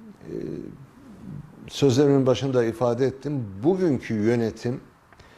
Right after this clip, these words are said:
ve bugünkü sistemle Türkiye bu ekonomik krizden çıkamaz. Ee, ekonomik krizden çıkması için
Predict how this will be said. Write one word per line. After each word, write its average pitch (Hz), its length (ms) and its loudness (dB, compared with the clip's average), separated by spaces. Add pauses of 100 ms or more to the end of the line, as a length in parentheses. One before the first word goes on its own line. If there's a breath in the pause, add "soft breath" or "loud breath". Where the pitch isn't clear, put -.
(140 loud breath)
ve 120 180 2
bugünkü 170 460 4
sistemle 139 840 0 (440 soft breath)
Türkiye 127 460 0
bu 127 160 -2
ekonomik 120 500 -4
krizden 110 320 -4
çıkamaz. - 580 -10 (1500 loud breath)
Ee, 104 280 0
ekonomik 139 520 4
krizden 107 360 0
çıkması - 540 -4
için 143 420 -2